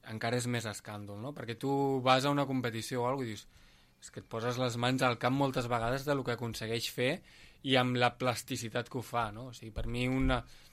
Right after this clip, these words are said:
eh, físicament és un, és un animal i, i a part, jo crec que una de les coses diferents que té, a part del coco, que també és, mm, superimportant en trial moto, és molt flexible,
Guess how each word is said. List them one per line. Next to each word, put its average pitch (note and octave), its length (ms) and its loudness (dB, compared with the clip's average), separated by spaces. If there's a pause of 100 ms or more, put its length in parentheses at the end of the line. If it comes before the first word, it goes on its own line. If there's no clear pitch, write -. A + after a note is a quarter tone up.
(600)
eh, - 260 -18
físicament C3+ 640 4
és A#2 100 0
un, A2+ 1000 -4
és A2+ 120 -4
un A#2 100 0
animal A2 460 -2 (800)
i, A2+ 460 -4
i A2+ 40 -6
a G2+ 60 -6
part, G#2+ 360 -4 (420)
jo A#2+ 100 -2
crec A#2 140 -4
que B2 120 -2
una A#2+ 420 -2
de A#2+ 100 0
les A#2 220 -2
coses A#2+ 680 2
diferents A#2 540 0
que A2+ 140 -2
té, A#2 160 2
a B2+ 100 2
part A#2 180 0
del A2 200 -2
coco, A#2+ 340 2
que D3 80 -2
també A2 460 -2
és, - 260 -4 (560)
mm, A2+ 320 -2
superimportant A#2 640 -4
en A2+ 80 -4
trial A2 180 -2
moto, A2 360 -4 (360)
és A2 160 -8
molt A#2 220 -2
flexible, A2 600 -6